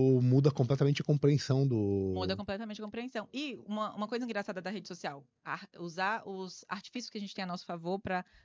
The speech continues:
Speaker 2: ter nossos resultados. O vídeo, ele é, é uma coisa estática, né? Assim, sei lá, é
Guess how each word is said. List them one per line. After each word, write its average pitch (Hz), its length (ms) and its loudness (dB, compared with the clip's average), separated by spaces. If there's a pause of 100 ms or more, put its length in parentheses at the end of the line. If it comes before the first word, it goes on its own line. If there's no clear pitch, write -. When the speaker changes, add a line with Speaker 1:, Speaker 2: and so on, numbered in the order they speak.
(160)
Speaker 2:
ter 196 100 -6
nossos 180 220 -6
resultados. 180 500 -8 (720)
O 226 60 -6
vídeo, 208 480 -2
ele 196 160 0
é, 262 260 -4 (460)
é 175 280 0
uma 190 100 -4
coisa 233 180 -4
estática, 208 480 -2
né? 170 240 -2
Assim, 160 440 -6 (120)
sei 185 160 -10
lá, 151 220 -6 (120)
é 147 260 -10